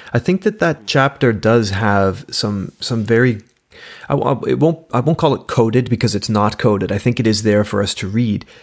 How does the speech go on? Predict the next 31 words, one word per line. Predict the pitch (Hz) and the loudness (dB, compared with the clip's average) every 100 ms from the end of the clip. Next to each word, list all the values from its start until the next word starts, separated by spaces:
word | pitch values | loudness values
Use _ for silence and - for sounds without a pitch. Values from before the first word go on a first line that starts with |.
| - - | -8 -4
but | 117 | 0
there, | 120 117 | 2 2
there's | 123 131 | 2 2
certainly | - 160 165 151 | 2 0 2 2
some | - 110 | 0 -2
subtle | - 117 117 123 | 0 0 2 0
points | 95 113 101 95 - | 0 -2 -2 -2 -6
of | - 107 101 101 - - - | -6 -4 -2 -2 -6 -8 -2
compassion | 117 113 104 107 - 107 | 0 2 2 2 2 0
or | 101 | 0
sympathy | - 107 107 104 101 | 0 0 0 -2 -2
with | 98 107 - | 0 0 2
that | 104 104 | 0 0
immigrant | 107 104 98 92 | 0 0 -2 -4
cause, | - 95 95 87 | -2 0 -2 -2
you | 92 | -4
know, | 95 98 - - - - - | -2 -4 -6 -16 -18 -12 -2
um, | 101 98 95 92 - - _ | 2 2 2 0 -6 -12 _
because | - 113 110 | -4 0 2
Marlo | 107 117 131 117 | 2 2 4 4
asks | 110 120 - - | 4 2 0 -2
him, | 107 95 95 - | 0 0 -2 -6
you | 101 107 | -2 0
know, | 101 | 0
"Y-, | 92 95 - - | -2 -6 -10 -6
are | 98 | -2
you | 107 107 | 2 2
Mexican?" | 107 107 107 107 - 98 | 2 0 -2 -4 -2 -2
And | 98 | -2
he | 98 | -4
says, | - 98 92 | -2 -2 -4